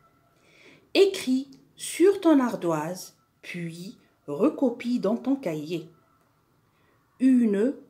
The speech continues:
photo. Une photo. Un fennec. حنرجع لها، ممكن ما كانتش واضحة. Donc, lis la phrase à haute voix,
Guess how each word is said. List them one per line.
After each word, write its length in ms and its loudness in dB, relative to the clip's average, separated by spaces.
photo. 880 -6
Une 540 0
photo. 680 -6
Un 360 -2
fennec. 920 -2
حنرجع 440 -6
لها، 200 -4
ممكن 400 0
ما 60 -4
كانتش 280 -12
واضحة. 480 -10
Donc, 240 -2
lis 220 2
la 140 4
phrase 420 -4
à 80 -2
haute 260 0
voix, 320 -2